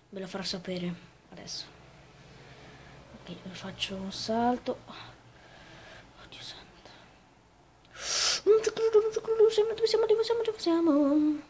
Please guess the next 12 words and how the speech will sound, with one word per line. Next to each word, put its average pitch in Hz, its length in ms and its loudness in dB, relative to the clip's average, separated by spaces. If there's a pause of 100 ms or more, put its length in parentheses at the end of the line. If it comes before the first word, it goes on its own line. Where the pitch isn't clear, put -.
(280)
Proprio, 180 220 -18
quindi 190 280 -12 (560)
salto 247 840 -8
qua. - 160 -20 (1500)
Salto 202 560 -18
qua. 247 260 -12 (880)
Salto 190 480 -20
qua. 180 140 -20 (960)
Devo 185 260 -20
andare 185 320 -16 (460)
per 214 80 -20
forza. - 380 -20